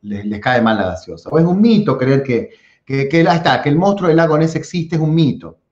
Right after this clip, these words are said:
¿Se entiende? Es como que hoy se confunde la palabra mito con, qué sé yo, con, con bolazo, como lo que se creyó mucho tiempo, pero en realidad era falso.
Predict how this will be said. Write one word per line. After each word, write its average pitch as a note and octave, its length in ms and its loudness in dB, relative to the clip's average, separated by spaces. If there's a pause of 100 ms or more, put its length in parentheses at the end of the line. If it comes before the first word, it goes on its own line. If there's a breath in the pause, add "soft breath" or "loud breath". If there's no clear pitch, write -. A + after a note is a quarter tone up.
(420)
¿Se - 160 -6
entiende? C#4 540 -2
Es B3+ 100 -10
como D4 180 -6
que C4 120 -8
hoy C4+ 80 -6
se - 180 -8
confunde E3 840 -4
la C#3+ 140 -2
palabra F3+ 320 -2
mito G#3 320 0
con, D3+ 340 -4
qué E3+ 100 -12
sé - 80 -16
yo, C3 140 -8
con, B2 200 -10
con C#3+ 120 -12
bolazo, D#3+ 640 -2
como B2+ 360 -4 (220 soft breath)
lo D3 120 -2
que D3+ 80 -4
se D#3 140 -2
creyó D#3 260 -2
mucho E3 260 -2
tiempo, E3+ 300 0
pero B2+ 120 -2
en A#2+ 100 -4
realidad B2+ 300 0
era B2 80 -2
falso. C#3 520 0